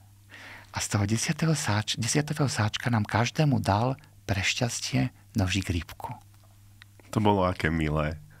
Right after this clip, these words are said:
Speaker 2: Máš ho doteraz, predpokladám.
Speaker 1: Mám. Neviem kde, ale mám ho niekde určite odložený v nejakých relikviách. A, no a, a, a bez slova nám, a, a, a tam nebolo treba už viac nič hovoriť. To bolo,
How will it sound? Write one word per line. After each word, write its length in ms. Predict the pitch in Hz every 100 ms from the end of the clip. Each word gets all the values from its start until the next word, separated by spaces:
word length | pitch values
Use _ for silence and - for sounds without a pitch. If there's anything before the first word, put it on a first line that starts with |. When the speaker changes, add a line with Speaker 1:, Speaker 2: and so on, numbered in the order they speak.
| -
Speaker 2:
Máš 240 | 101 104
ho 40 | 95
doteraz, 420 | 87 80 76 -
predpokladám. 480 | 76 - - 87 85
Speaker 1:
Mám. 300 | 90 101 156 175 - - - -
Neviem 400 | 113 135 180 131
kde, 160 | 104
ale 240 | 110 139 120
mám 240 | 117 110
ho 80 | 98
niekde 240 | 104 120
určite 320 | 120 - 120
odložený 640 | 113 117 123 - 127 143 160 - - - - -
v 100 | - 123
nejakých 320 | 120 113 104
relikviách. 600 | 98 101 104 104 120 151 -
A, 400 | - 104 98 101 107 - - - - - - - - -
no 160 | 143 139
a, 80 | 127
a, 120 | 123 127
a 140 | 117
bez 240 | 120 135 -
slova 240 | 143 123
nám, 240 | 104 87 -
a, 120 | -
a, 120 | - 127
a 160 | - - - -
tam 160 | 131
nebolo 320 | 151 151 143 131
treba 320 | - 123 117
už 80 | 107
viac 200 | 107 -
nič 160 | 104 -
hovoriť. 320 | 101 98 101 139
To 40 |
bolo, 180 | 139 139